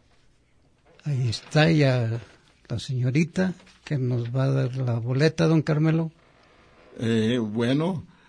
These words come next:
Speaker 2: pues una, una ganadora. ¿Y a dónde va a recoger,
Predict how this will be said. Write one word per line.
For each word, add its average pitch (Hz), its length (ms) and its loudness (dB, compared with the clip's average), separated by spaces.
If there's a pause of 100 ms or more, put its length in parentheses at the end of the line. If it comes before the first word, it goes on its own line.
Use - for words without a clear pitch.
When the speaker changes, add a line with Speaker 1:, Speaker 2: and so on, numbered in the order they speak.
(120)
Speaker 2:
pues - 240 -10 (140)
una, 139 320 0
una 151 240 4
ganadora. 139 760 6 (460)
¿Y 123 120 6
a 123 80 8
dónde 151 300 8
va 147 200 8
a - 40 8
recoger, 139 420 0